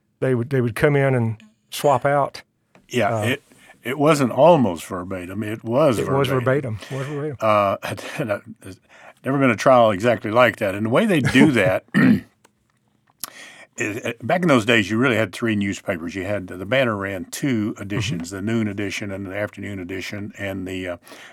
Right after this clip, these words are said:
Speaker 2: Tennessean ran the morning edition. But they, eh, they had court reporters coming in every ten minutes and getting the notes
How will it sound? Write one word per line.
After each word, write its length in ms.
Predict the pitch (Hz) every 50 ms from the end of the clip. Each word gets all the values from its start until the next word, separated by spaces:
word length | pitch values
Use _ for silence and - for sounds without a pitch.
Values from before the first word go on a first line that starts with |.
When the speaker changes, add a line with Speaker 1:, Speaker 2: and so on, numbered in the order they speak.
| _ _
Speaker 2:
Tennessean 480 | - 120 101 92 - - 110 101 92
ran 220 | 92 95 98 95 98
the 80 | 92
morning 300 | 92 98 107 104 95 90
edition. 400 | 92 92 92 90 82 - 104 110 - _ _ _ - - - - - - - - -
But 280 | 120 107 104 104 - _ _ _
they, 440 | - 120 117 123 135 139 135 139 - _ _ _ _ _ _ _ _ -
eh, 260 | 131 135 131 135 131 - - - -
they 240 | 117 123 143 165 139
had 420 | 113 127 127 120 113 113 113 123 - - _
court 260 | - - 175 208 196
reporters 500 | - - - - 120 104 98 101 98 -
coming 380 | - - - 147 135 127 117 113
in 360 | 127 131 117 101 98 101 - -
every 400 | 123 135 139 156 - 170 165 139
ten 440 | 123 - - 135 127 123 123 120 120
minutes 480 | 120 107 95 95 - - - - - _ _ _ _ _ _ - - - - 180 -
and 200 | 101 101 101 95
getting 340 | 98 117 131 139 131 123 110
the 100 | 101 98
notes 600 | 107 117 131 131 120 107 - - - - -